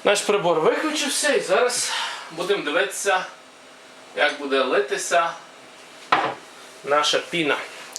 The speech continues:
Того ми візьмемо біленьке горнятко. Почнемо з того. Він саме швидше виключився. Гаряче збивання. Так ми легенько перемішуємо.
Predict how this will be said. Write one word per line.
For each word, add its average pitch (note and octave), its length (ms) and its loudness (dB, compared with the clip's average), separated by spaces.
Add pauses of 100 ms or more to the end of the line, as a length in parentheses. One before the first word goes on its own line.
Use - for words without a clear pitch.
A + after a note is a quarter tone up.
(120)
Того D#3 180 4
ми C3+ 100 4
візьмемо B2 340 2
біленьке E3 480 2 (1080)
горнятко. F3 760 2 (1080)
Почнемо D#3 520 2
з - 80 -2
того. C3 340 2
Він C3+ 120 -6
саме C3+ 260 0
швидше C#3 380 0
виключився. F3 720 -2 (520)
Гаряче C3+ 420 2
збивання. E3 680 2 (1300)
Так C3+ 180 2
ми C3+ 100 4
легенько C#3 380 2
перемішуємо. E3 760 2